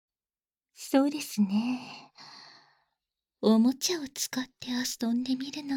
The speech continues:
は、いかがでしょうか。ええ。きっとご満足いただけると思いますよ。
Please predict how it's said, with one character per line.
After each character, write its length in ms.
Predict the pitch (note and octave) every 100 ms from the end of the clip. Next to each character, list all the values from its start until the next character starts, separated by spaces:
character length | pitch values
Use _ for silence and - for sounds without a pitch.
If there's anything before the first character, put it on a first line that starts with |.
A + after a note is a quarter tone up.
| B3
は、 460 | A#3+ B3 B3+ - - _ _ _ _ _ _ _ _ _
い 160 | G3 F3
か 180 | A3
が 140 | A#3 D4
で 100 | -
し 220 | - A#3+
ょ 40 | A#3
う 20 |
か。 500 | - - G#3+ - - _ _ _ _ _ _ _ _ _ _ _ _ F#3+
え 40 |
え。 340 | G3 - - _ _ _ _ _ _ _ _ _ _ _ _ _ _ _ _
き 140 | -
っ 20 | - _ _
と 80 | G3 -
ご 160 | F#3+
満 280 | F#3 G#3+ A#3+
足 260 | B3 - -
い 120 | - -
た 100 | A3
だ 140 | A#3+ -
け 140 | B3
る 120 | -
と 100 | -
思 280 | C4+ A#3 A#3
い 120 | A#3 A#3+
ま 80 | C#4+
す 220 | - -
よ。 200 | A#3+